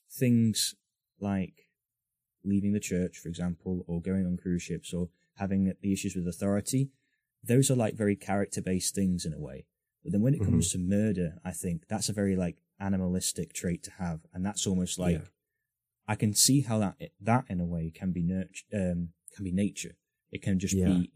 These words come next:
Speaker 1: maybe your genes, because there's a light switch that just, you know, like, fight or flight. Some people just don't have the ability to pull the trigger or to get that knife or just to have that, to have that moment when they just see the red mist and actually kill someone. I, I guess a
Speaker 2: Yeah.
Speaker 1: very small percentage of people have the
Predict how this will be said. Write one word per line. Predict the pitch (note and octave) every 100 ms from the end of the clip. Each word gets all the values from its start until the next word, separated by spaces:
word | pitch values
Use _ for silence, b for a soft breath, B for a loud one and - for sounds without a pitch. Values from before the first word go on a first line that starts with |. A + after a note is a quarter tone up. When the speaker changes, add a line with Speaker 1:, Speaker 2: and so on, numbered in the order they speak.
| -
Speaker 1:
maybe | G2+ F#2
your | F#2+ F2+
genes, | E2 G2+ F#2
because | F2+ - F#2 -
there's | A#2 B2+
a |
light | A#2 A2+ A#2+
switch | - G#2+ -
that | -
just, | - G#2 - _ _ _ _
you | A2+
know, | G#2+
like, | G#2 -
fight | C3 C3+
or |
flight. | C3+ C3 C#3 -
Some | - C3
people | C3 C3+
just | A2+ -
don't | A#2
have | G2 A2
the | G#2+
ability | G#2 G#2 G2+ - G2
to | -
pull | G#2 G2
the |
trigger | F#2 G2+ F#2 F2 E2
or | F#2+ E2+
to | - F2
get | - G#2 -
that | F2+
knife | F#2 F2+
or | F#2+
just | -
to | A2
have | F#2+
that, | G2 F#2 _ _ _ _
to | -
have | A2+ A2
that | -
moment | G#2 G2 F2
when | F2+
they |
just | F2 -
see | A2
the | G2
red | F#2+ F2+
mist | G2 F#2 -
and | F#2 F2+ E2+
actually | G2 - F2+
kill | - G2+
someone. | G2+ F2 D#2+ D#2 D#2+ -
I, | G2+ -
I | A2
guess | G#2 F2+ -
a |
Speaker 2:
Yeah. | G2
Speaker 1:
very | F#2+ G#2+ F#2+
small | - F#2+ F#2
percentage | F2 F#2 F2 E2+
of | -
people | F2+ F2 E2 _ _ _ _ _ _ _ _ _ - -
have | G2 F#2
the | - F#2+